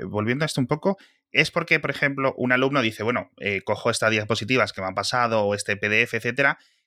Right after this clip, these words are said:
creado por el propio profesor, apongo mi, mis apuntes encima o mis anotaciones, etcétera,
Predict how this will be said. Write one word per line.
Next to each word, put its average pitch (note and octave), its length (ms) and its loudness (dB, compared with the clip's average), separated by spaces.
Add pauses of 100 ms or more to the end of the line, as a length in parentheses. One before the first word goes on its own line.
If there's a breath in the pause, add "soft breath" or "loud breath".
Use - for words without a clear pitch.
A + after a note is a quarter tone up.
(100)
creado A#2+ 380 6
por G#2 120 -4
el F#2+ 80 -6
propio A#2+ 340 -4
profesor, C3+ 640 0
apongo A#2+ 480 2
mi, G2+ 300 0
mis G2+ 240 -2
apuntes B2+ 480 0
encima C3 640 2
o G2+ 160 0
mis G#2+ 180 0
anotaciones, G#2+ 420 0
etcétera, C3+ 340 -2